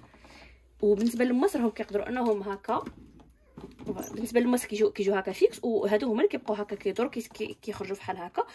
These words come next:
ولا كيقدروا انهم كت-، آه، كت-، تعاودوا تردوهم عاد كيبقاو كيدوروا هكا في بلاصتهم. الثمن ديالهم هادشي كامل كيجي ب ستمية درهم. ما نحتاجش نذكركم انه هذا كله راه كيجي اينوكس، inoxidable،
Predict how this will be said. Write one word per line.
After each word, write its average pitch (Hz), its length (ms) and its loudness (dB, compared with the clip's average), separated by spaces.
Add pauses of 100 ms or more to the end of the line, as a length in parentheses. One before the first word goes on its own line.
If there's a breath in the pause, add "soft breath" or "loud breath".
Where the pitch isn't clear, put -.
(240 loud breath)
ولا 240 180 4
كيقدروا 240 420 -2
انهم 214 220 2
كت-، - 340 -4
آه، 202 200 2
كت-، 190 520 -2 (200 loud breath)
تعاودوا 202 200 -2
تردوهم 247 380 2
عاد 294 100 2
كيبقاو 277 280 -4
كيدوروا 220 360 0
هكا 240 140 -6
في 226 80 -12
بلاصتهم. 190 400 -6 (240 loud breath)
الثمن 247 320 4
ديالهم 294 280 4
هادشي 220 240 -2
كامل 294 340 2
كيجي 381 360 4
ب 269 220 2
ستمية 240 340 0
درهم. 190 400 -4
ما 180 120 -6
نحتاجش 311 280 -4
نذكركم 240 480 -4
انه 220 200 2
هذا 208 100 0
كله 262 240 -2
راه 277 60 0
كيجي 214 360 -4 (120)
اينوكس، 277 480 -4
inoxidable، 269 640 -2